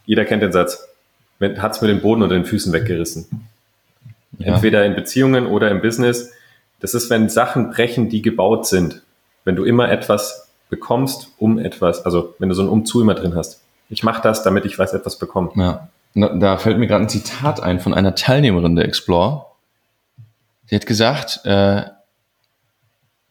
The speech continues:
Speaker 2: „Oh, kriegst du's hin, das mit der Geborgenheit?“
Speaker 1: Mit der Geborgenheit?
Speaker 2: Ah, das war die, ich glaub, die Sabine hat das doch.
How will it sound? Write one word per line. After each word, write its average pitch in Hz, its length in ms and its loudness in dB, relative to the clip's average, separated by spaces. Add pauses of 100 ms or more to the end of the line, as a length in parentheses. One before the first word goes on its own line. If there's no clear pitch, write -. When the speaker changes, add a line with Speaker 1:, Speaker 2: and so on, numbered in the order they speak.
(100)
Speaker 2:
„Oh, 95 260 2
kriegst - 240 -2
du's 104 100 0
hin, 131 160 2
das 120 140 -2
mit 101 140 -2
der 98 60 2
Geborgenheit?“ 113 680 -2 (3500)
Speaker 1:
Mit 90 140 -12
der - 60 -10
Geborgenheit? 123 640 -4 (260)
Speaker 2:
Ah, 113 340 4
das 110 200 0
war 110 120 2
die, 110 300 2
ich - 120 -10
glaub, 113 140 -8
die 113 100 -6
Sabine 110 520 -2
hat 92 160 -6
das 87 140 -10
doch. - 260 -8